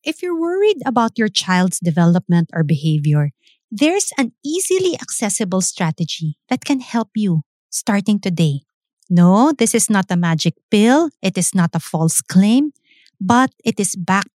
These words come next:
by research. And what is that easily accessible strategy?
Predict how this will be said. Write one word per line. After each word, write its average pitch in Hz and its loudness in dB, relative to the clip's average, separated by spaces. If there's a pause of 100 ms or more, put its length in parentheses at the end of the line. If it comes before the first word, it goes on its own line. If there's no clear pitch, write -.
(120)
by 165 -2
research. 160 -2 (480)
And 180 -2
what 190 0 (180)
is 214 -4 (100)
that 180 -2 (160)
easily 277 0
accessible 170 0
strategy? 240 -4